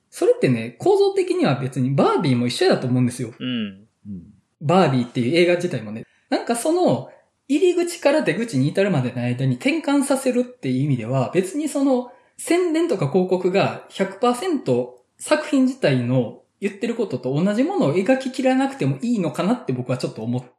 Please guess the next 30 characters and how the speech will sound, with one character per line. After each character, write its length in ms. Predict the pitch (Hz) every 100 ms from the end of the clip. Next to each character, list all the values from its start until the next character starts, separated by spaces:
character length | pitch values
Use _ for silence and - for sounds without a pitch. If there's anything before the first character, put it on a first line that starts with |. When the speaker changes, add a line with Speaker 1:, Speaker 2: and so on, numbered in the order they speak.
| -
Speaker 1:
て 80 | 277
は 120 | 202
い 100 | 123
る 80 | 127
ん 200 | 113 110
で 120 | 127
す 140 | -
よ 80 | 107
ね。 200 | 107 - _
Speaker 2:
う 60 | 131
ん。 160 | 117 101
Speaker 1:
最 220 | - 339
終 200 | - 320
的 240 | 311 294 320
に 340 | 320 135 - _ -
ゴ 180 | 175 202
ー 60 | 143
ル 40 |
に 120 | 127
至 140 | 135 147
れ 100 | 120
ば 120 | 110
い 160 | 107 113
い 40 | _
か 120 | -
な 100 | 107 110
っ 140 | -
て 80 | -
い 200 | 110
う。 80 | 127